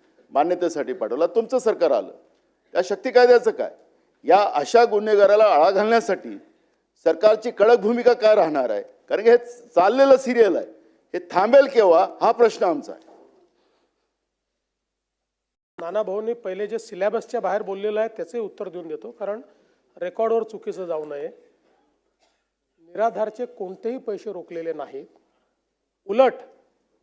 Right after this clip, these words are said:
Speaker 2: आता व्यवस्था अशी केली आहे, पूर्वी निराधारचे पैसे कलेक्टरकडे, तिथनं खाली, आता थेट खात्यात देतो. आता फक्त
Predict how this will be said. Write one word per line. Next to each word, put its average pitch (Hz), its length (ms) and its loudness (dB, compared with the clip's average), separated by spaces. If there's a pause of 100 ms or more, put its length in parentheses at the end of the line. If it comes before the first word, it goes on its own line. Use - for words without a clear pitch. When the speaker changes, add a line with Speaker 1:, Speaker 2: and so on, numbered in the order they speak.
(140)
Speaker 2:
आता 196 280 -2
व्यवस्था 247 440 0
अशी 240 200 -6
केली 214 280 -6
आहे, 254 100 -4
पूर्वी 220 340 -12
निराधारचे 214 560 -6
पैसे 226 300 -10
कलेक्टरकडे, 220 800 -8
तिथनं 208 420 -12
खाली, 208 260 -10 (560)
आता 202 220 -6
थेट 254 420 -6
खात्यात 208 280 -8
देतो. 175 440 -14 (560)
आता 240 200 -6
फक्त 269 380 -4